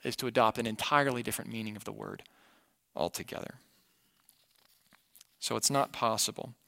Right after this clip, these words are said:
Homosexual marriage is a distortion of the human realities of gender, marriage, and sexuality, rooted in a distortion of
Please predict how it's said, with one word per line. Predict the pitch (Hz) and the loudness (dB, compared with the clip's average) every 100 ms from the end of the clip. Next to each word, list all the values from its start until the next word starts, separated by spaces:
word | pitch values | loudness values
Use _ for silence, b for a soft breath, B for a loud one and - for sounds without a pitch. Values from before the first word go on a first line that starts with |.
| b b b b | b b b b
Homosexual | 170 175 - 170 - 147 | 4 6 8 6 6 6
marriage | 147 156 139 | 6 6 2
is | 135 | 0
a | |
distortion | 127 117 - 165 160 - | 4 4 6 6 4 2
of | 147 113 | 0 -2
the | |
human | 110 180 175 143 | -2 2 2 4
realities | 131 123 117 113 107 | 4 6 4 2 -4
of | 95 | 0
gender, | 139 143 139 | 2 2 2
marriage, | 123 120 110 | 2 0 -2
and | 101 | 0
sexuality, | - 131 - 127 113 113 110 | 2 4 2 2 2 2 0
rooted | 113 147 - 120 | -2 -2 0 0
in | 110 | 0
a | 107 | -2
distortion | 104 - 135 131 - 127 | -2 0 2 2 0 -2
of | 104 | -4